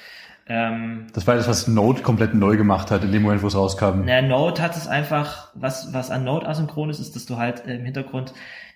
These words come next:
Speaker 1: ähm, einen anderen Thread hast, auf dem du dann, ähm, Sachen ausführen lässt und die irgendwann zurückkommen, die außerhalb von deinem Kontext sind. Also libuv ist, ist, bietet dir dann halt ein Interface,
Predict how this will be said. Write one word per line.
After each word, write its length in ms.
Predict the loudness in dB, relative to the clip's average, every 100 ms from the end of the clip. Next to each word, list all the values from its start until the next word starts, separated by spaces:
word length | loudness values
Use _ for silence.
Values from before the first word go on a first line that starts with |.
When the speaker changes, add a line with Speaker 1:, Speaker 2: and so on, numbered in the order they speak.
| _
Speaker 1:
ähm, 920 | -4 0 2 2 0 -2 -2 -2 -4 -8 _ -6
einen 240 | -2 0
anderen 240 | 0 0 0 -2
Thread 260 | -4 -2
hast, 280 | -2 -2 -4
auf 100 | -4
dem 220 | 0 2
du 80 | 2
dann, 460 | 0 0 0 -2 -6 -14 -20 _ -4
ähm, 720 | 0 0 0 -2 -4 -6 -10 _ _
Sachen 260 | -8 -6 -4
ausführen 420 | -4 0 2 2
lässt 320 | 2 0 -4
und 140 | -4 -2
die 100 | 2
irgendwann 540 | 4 4 2 0 -2
zurückkommen, 720 | -2 -2 -2 0 0 -2 -6 -8
die 160 | -6
außerhalb 320 | -4 -2 -2
von 80 | 0
deinem 160 | -2 -2
Kontext 300 | -4 -6 -4
sind. 80 | -4
Also 160 | 2
libuv 360 | 2 2 -2 0
ist, 640 | 0 0 -2 -8 -10 -8 -6 -8 -10 -14 -8
ist, 260 | -8 -4
bietet 300 | -2 -2 0
dir 80 | 0
dann 160 | 2 0
halt 160 | 0
ein 60 | -2
Interface, 460 | -2 0 0 -2